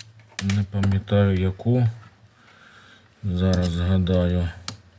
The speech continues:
ногу контролера,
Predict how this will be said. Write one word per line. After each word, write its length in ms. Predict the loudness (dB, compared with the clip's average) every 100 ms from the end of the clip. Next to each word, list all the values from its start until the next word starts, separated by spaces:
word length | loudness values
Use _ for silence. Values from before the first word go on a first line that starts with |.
| -20 _ _ _ _ -20 -20 -20 -20 -20 -20 -20 _ _
ногу 680 | 2 4 6 4 2 0 0 -2 -8 -20 -20 -20 -20 _ _ _ _ _ _ _ _ _ _ _ _ _ -20 _ _ _ _
контролера, 1000 | -2 0 0 0 0 2 2 0 -2 -4